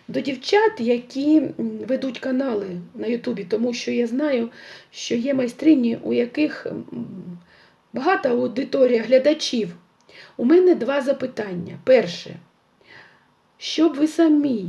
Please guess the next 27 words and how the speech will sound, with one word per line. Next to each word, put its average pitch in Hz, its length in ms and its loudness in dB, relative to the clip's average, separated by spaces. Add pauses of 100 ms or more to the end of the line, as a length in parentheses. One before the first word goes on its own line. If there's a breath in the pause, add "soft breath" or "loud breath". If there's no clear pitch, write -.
хотіли 330 480 4
побачити 226 880 -2 (680 soft breath)
у 233 120 -8
такому 320 420 4
адвент-календарі? 277 1080 2 (800 soft breath)
Ну, 311 500 8
у 269 120 -4
ту 330 200 4
мить, 427 220 8
коли 269 300 2
ви 262 240 0 (200)
відкриваєте, 320 760 4
от 214 300 2
як 269 220 2
я 226 160 6
відкриваю, 269 680 4 (320 loud breath)
чого 302 360 2
б - 80 -6
хотілося 294 480 0
побачити? 247 800 2 (1400 loud breath)
Е, 226 40 -14 (500)
я 294 260 -2
хочу 302 380 -2
зібрати 233 760 0
варіанти 311 520 2
і 262 60 0
подивитись, 269 680 4